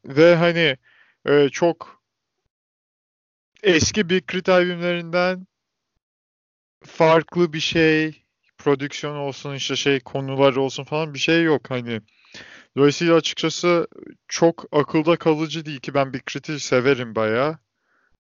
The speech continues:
Ama bu albüm standart yani beklediğim bir şey. Öyle çok özel bir şarkı, bir iki tane şarkı, bir iki tane şarkı güzel o kadar ama onun dışındakiler standart öyle.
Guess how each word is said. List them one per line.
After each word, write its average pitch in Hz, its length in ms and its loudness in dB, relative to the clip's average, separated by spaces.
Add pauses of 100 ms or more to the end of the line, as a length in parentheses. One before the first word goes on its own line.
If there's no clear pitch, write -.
Ama 160 560 0 (600)
bu 151 500 2
albüm 147 680 0
standart 170 680 2
yani 127 200 -2
beklediğim 147 680 -2
bir 131 60 -14
şey. 120 220 -4
Öyle 117 160 -2
çok 143 240 -4
özel 135 560 2
bir 131 80 -8
şarkı, 131 380 -2
bir 131 80 -10
iki 127 200 -16
tane 131 280 -2
şarkı, 131 560 -4 (560)
bir 165 180 -4
iki 165 140 -8
tane 170 220 2
şarkı 156 360 0
güzel 127 300 -2
o 127 120 -2
kadar 113 300 -2
ama 127 120 -2
onun 147 180 -8
dışındakiler 147 540 -4
standart 135 720 0
öyle. 104 420 -4